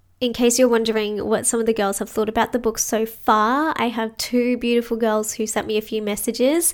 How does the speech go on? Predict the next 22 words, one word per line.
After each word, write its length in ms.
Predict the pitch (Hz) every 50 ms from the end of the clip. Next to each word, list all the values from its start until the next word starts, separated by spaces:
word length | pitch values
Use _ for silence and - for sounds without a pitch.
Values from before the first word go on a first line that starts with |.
| - - - - - - - - -
The 320 | - 208 226 - - 247 247
first 260 | 254 240 208 226 -
one 160 | 240 233 233
says, 340 | - - 214 214 214 208 - - -
"I 80 | - 233
have 240 | 233 - 294 311 -
to 80 | 403
say, 260 | - - - 226 208 226
I 160 | - - 240
finally 600 | 233 - - - 226 233 233 233 240 240 247 247
finished 560 | 247 - - 220 214 208 202 - - - - - -
chapter 340 | - - 214 233 - - 247
two 320 | 254 - - 220 214 214 -
of 100 | - 208
the 80 | - 214
K 240 | 220 - - 202 214
W 300 | 208 214 214 220 220 214
book 260 | - 214 190 196 - -
and 120 | - 208 208
I 120 | 208 202
loved 400 | 202 196 202 196 185 - - -
it. 200 | - - - -